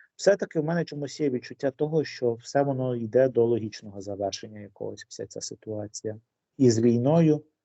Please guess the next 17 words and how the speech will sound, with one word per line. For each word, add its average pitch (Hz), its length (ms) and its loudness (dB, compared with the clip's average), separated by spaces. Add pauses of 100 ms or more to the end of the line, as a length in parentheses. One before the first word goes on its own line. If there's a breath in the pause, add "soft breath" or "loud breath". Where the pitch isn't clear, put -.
(360)
і 120 180 2
з 107 60 -4
якимись 117 360 2
перемовинами, 131 880 0
домовленостями. 117 1040 -8
Чомусь 170 420 -4
в 131 40 -6
мене 135 260 0
це 135 140 2
все 127 280 -2
є. 101 240 -2 (500 loud breath)
Знаєте, 180 460 4
закон 165 340 0
парних 151 500 0
випадків 120 720 -4
діє. 101 400 -12
Тобто 117 400 -2